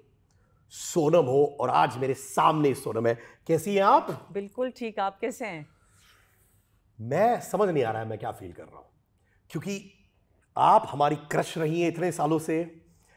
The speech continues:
Speaker 1: हम आपको देखते रहे बड़े पर्दे पर, हम लोग ऐसे होते, <gasps> सोनम, और आज मेरे सामने बैठी है। कसम से मुझे समझ नहीं आ रहा दिमाग में मेरा क्या चल रहा है इस वक्त।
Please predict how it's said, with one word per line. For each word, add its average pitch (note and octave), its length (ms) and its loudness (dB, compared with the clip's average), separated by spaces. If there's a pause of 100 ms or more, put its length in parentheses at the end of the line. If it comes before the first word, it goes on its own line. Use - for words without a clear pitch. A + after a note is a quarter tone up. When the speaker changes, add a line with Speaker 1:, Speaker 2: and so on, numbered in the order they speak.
(140)
Speaker 1:
हम D#3 120 0
आपको D#3 220 0
देखते C3+ 280 -4
रहे F3 80 0
बड़े D3+ 200 0
पर्दे D#3+ 260 -2
पर, F3 120 -2
हम C#3+ 160 -4
लोग D3+ 100 -2
ऐसे C3+ 200 -6
होते, D3+ 260 -4
<gasps> F#4 720 -4
सोनम, G3+ 500 6
और D#3 260 0
आज D3+ 240 2
मेरे D3 160 2
सामने C#3+ 360 -2
बैठी B2+ 340 0
है। F#3 60 -2
कसम G#3+ 500 0
से G3+ 200 2
मुझे F#3 220 0
समझ F#3 300 -2
नहीं F3 140 2
आ E3+ 40 0
रहा G3+ 80 2
दिमाग D#3 340 -2
में F#3 80 0
मेरा F3+ 120 2
क्या D3+ 200 -2
चल A#2+ 160 -6
रहा G2+ 100 -10
है G2 60 -6
इस - 180 -16
वक्त। C4 340 -14